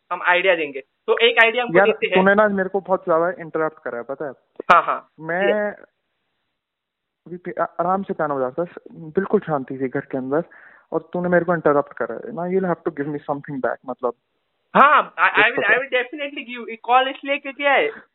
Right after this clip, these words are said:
Speaker 1: I will definitely give you।
Speaker 2: अरे, पता है कि अब मैं अगले दस दिन तक सोचते रहूंगा यार, वो था कौन, मतलब। हर बार किसी से बात करूँ ना, फिर पहले दिमाग में ये आएगा।
Speaker 1: हाँ,
Speaker 2: तो
Speaker 1: हाँ,
Speaker 2: ये तो नहीं
Speaker 1: बराबर
Speaker 2: सकता
Speaker 1: है।
Speaker 2: वो।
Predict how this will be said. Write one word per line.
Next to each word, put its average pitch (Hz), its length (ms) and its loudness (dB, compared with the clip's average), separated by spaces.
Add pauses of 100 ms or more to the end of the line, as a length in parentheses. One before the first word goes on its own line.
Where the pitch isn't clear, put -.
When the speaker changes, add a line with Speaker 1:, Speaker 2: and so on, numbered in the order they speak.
(120)
Speaker 1:
I - 20 8
will 262 180 2
definitely 269 460 0 (100)
give 247 140 -6
you। 254 100 2
Speaker 2:
अरे, 226 140 6
पता 233 220 4
है 294 40 -2
कि 294 80 2
अब 240 120 2
मैं 262 120 6
अगले 226 320 2
दस 233 240 4
दिन 240 120 2
तक 247 120 6
सोचते 226 300 4
रहूंगा 208 260 4
यार, 185 180 4
वो 240 180 0
था 180 300 4
कौन, 190 260 2
मतलब। 170 300 4 (720)
हर 208 240 4
बार 247 140 6
किसी 233 260 2
से 233 100 6
बात 196 280 4
करूँ 226 200 -2
ना, 277 60 -4
फिर 220 320 -6
पहले 202 440 -4
दिमाग 208 240 -4
में 202 100 -8
ये 202 120 -8
आएगा। 127 260 -6 (300)
Speaker 1:
हाँ, 220 120 6
Speaker 2:
तो 208 60 4
Speaker 1:
हाँ, 175 140 4
Speaker 2:
ये 160 60 -2
तो 156 80 -6
नहीं 185 120 0
Speaker 1:
बराबर 226 200 -2
Speaker 2:
सकता 170 120 0
Speaker 1:
है। 147 60 -2
Speaker 2:
वो। 139 260 -10